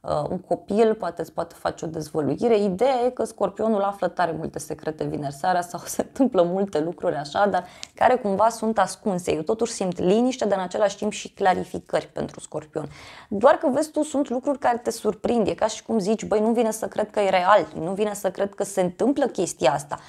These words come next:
E ciudat, da, ceea ce, ceea ce se petrece. De asta zic. Poate e vorba de vreo poveste de iubire, poate e vorba de ceva de printr-un trecut îndepărtat.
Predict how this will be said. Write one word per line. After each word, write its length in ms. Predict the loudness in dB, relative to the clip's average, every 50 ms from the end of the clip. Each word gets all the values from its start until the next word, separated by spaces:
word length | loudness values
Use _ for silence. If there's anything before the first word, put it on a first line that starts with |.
| -20 -20 -18 _
E 200 | -4 0 2 2
ciudat, 680 | 0 0 0 0 0 4 6 6 6 6 4 0 -8 -20 _ _
da, 340 | -6 -4 0 2 2 2 0
ceea 420 | -2 -4 -4 0 2 4 4 2 0
ce, 560 | -4 -4 0 2 2 4 2 2 -2 -6 -14 -20 -20 -20 _ _
ceea 220 | _ -4 -2 -2 -2
ce 120 | -2 -6
se 160 | -4 -2 -4
petrece. 680 | -4 -4 -6 -8 -6 -4 -4 -4 -4 -4 -8 -10 -10 -10 -12 _ -20 -20 -20 -18 _
De 140 | 0 4 6
asta 320 | 6 6 4 0 -2 -2
zic. 320 | -2 -4 -6 -10 -12 -16 _ _ _ _ _ _ _ _ _ _ _ _ _ _ _ _ _ _ _ _ _ _ _ _ _ _ _ _ _ _ _ _ _ _ _ _ _ _ _ _ _ _ _
Poate 240 | 0 2 2 2
e 60 | 0 -2
vorba 380 | -2 -2 -4 0 0 0 0
de 120 | 0 -2 -6
vreo 180 | -4 -4 -4
poveste 480 | -4 -4 -10 -12 -12 -12 -12 -10 -10 -6
de 100 | -4 -4
iubire, 640 | -4 -4 -2 -2 -2 0 2 2 2 0 0 -4 -12
poate 220 | -18 -16 -10 -10
e 40 | -8
vorba 360 | -8 -8 -10 -6 -2 -2 -2
de 120 | -2 -2 -6 -12
ceva 320 | -18 -14 _ -2 0 0
de 120 | 0 -2
printr-un 420 | -6 -8 -8 -10 -10 -10 -10 -12 -10
trecut 360 | -8 -8 -8 -8 -8 -10 -8
îndepărtat. 840 | -6 -6 -6 -6 -6 -8 -10 -10 -10 -6 -2 -2 -2 -2 -4 -10